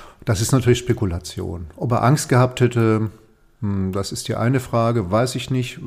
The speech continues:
Vielleicht hätte er einfach gesagt, „Ich will niemanden gefährden. Ich bin achtsam, ich schütze meine Leute und deswegen achte ich auf die Regeln oder ich verzichte auf große Treffen.“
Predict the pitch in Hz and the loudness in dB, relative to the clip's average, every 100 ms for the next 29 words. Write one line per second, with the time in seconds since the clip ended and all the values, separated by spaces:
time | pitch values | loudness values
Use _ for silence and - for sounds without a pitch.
0 | - 117 131 135 - - - 120 123 - | -10 -4 -2 -2 -2 -4 -4 -4 -6 -6
1 | 110 107 - 101 - 101 117 123 107 107 | -4 -4 -4 -10 -4 0 2 2 2 0
2 | 101 95 - 90 - - 123 120 90 82 | 0 -4 -6 -8 -8 -8 -6 -6 -6 -8
3 | 90 _ - - - - _ _ - - | -12 _ -20 -20 -20 -20 _ _ -8 -4
4 | - 123 - - 87 85 87 - _ - | -4 -4 -8 -8 -6 -6 -8 -14 _ -10
5 | 107 - 123 - 98 87 87 87 90 - | -6 -4 -4 -2 -2 -2 -4 -6 -8 -10
6 | - 104 110 - 113 107 107 101 95 92 | -8 0 0 2 0 2 2 2 0 -2
7 | - - _ - - 110 - 110 127 107 | -8 -14 _ -20 -8 -8 -6 -8 -8 -4
8 | 113 104 117 123 120 113 117 113 104 117 | -2 2 4 6 4 2 0 -4 -4 -4
9 | - 123 - 139 - 113 - - 131 117 | -6 -2 2 4 4 0 0 4 4 4
10 | - 190 - 123 123 | 0 -2 0 0 0